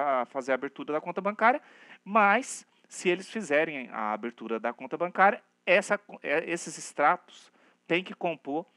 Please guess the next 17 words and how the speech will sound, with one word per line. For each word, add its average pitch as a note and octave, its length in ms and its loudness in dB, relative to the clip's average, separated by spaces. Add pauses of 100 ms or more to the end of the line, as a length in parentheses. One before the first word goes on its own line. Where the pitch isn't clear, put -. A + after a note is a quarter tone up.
(180)
a C3 100 0
prestação D3 500 -4
de B2 120 -16
contas, - 360 -10
têm D3+ 120 -8
que - 60 -20
fazer D3 240 -2
parte C#3 360 -4
da C#3 100 -4
prestação D#3 520 -8
de - 100 -18
contas C3 320 -10
do - 80 -20
candidato B2 460 -8
a B2 40 -8
prefeito, - 540 -10 (140)
beleza? A#3 440 0